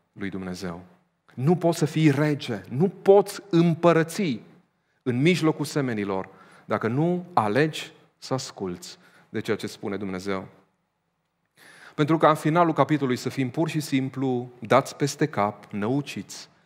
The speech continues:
de consecințele monstruoase ale păcatului. Acum niciodată nu se va depărta sabia din casa ta. Moartea unui copil născut de curând, ce vină avea?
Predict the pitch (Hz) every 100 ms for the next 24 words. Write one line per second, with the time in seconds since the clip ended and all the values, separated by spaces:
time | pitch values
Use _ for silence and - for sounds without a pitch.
0 | _ _ _ 110 104 156 165 156 131 123
1 | 120 110 151 147 139 127 120 104 113 147
2 | 165 165 160 - 139 143 131 - 117 113
3 | - - - _ 110 101 104 104 95 98
4 | 92 87 - _ _ _ _ - 120 -
5 | 147 147 180 277 269 - 214 180 131 170
6 | 190 156 - 120 90 - - 127 143 123
7 | 117 110 110 120 110 - 123 107 107 104
8 | 104 101 - 101 101 92 - _ _ _
9 | _ _ _ _ _ _ 113 139 175 165
10 | 151 156 143 127 - 147 127 - 127 113
11 | 98 92 123 147 - _ - - 107 104
12 | 107 107 104 98 92 98 120